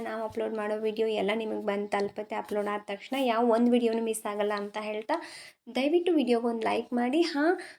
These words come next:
very important, ಇವತ್ತಿನ ಈ ವಿಡಿಯೋದಲ್ಲಿ ನೀವು ನೋಡಿರ್ತೀರ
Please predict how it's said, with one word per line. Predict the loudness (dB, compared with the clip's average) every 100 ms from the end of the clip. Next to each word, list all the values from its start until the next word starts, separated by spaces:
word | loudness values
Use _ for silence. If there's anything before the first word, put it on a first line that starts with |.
| _
very | 2 4 6
important, | 6 4 6 6 4 2
ಇವತ್ತಿನ | 2 2 0 0 0
ಈ | 0
ವಿಡಿಯೋದಲ್ಲಿ | 0 2 2 2 0 -2
ನೀವು | -4 -6
ನೋಡಿರ್ತೀರ | -4 -2 0 2